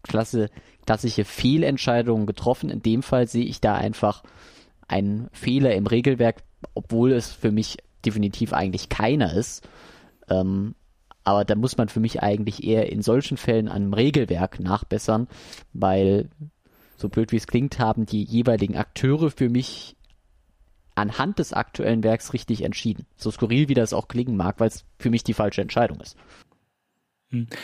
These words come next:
Speaker 2: Ich verstehe so ein bisschen, was du meinst. Allerdings, und da muss ich auch Johann Pfeiffer als V A R so ein bisschen kritisieren.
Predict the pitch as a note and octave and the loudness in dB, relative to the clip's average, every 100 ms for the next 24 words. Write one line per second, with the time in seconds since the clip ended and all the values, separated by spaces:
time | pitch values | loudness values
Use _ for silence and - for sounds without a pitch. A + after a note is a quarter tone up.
0 | - - - - C#3 D3 - D#3+ G#3 G3+ | -14 -18 -6 0 4 4 6 6 8 6
1 | F#3 F3 F#3 D#3 C3 B2+ - A2+ A2 G#2+ | 4 4 4 4 4 2 2 4 4 4
2 | C3 G#3+ - - _ - - _ _ _ | 2 0 -4 -8 _ -20 -20 _ _ _
3 | _ _ _ _ B2 D3 C#3 D#3+ G#3 B3+ | _ _ _ _ 4 6 6 6 6 4
4 | - - - - _ _ _ - C3 A#2+ | 2 -2 -4 -12 _ _ _ 0 2 4
5 | B2 B2+ B2 B2+ C3 C#3 - B2+ A#2+ - | 6 8 6 6 4 2 2 4 2 0
6 | - B2+ A#2 A#2 - A#2 C3+ C#3+ A#2 - | 4 6 6 2 4 4 6 4 2 2
7 | B2+ B2 A2 C3+ C3+ A#2 A2 A#2 - A2 | 4 6 6 6 4 4 0 0 -2 0
8 | G#2+ - - - A2+ A#2+ G#2 G#2 G2 F#2+ | 0 -2 -8 -6 -2 0 0 0 0 -2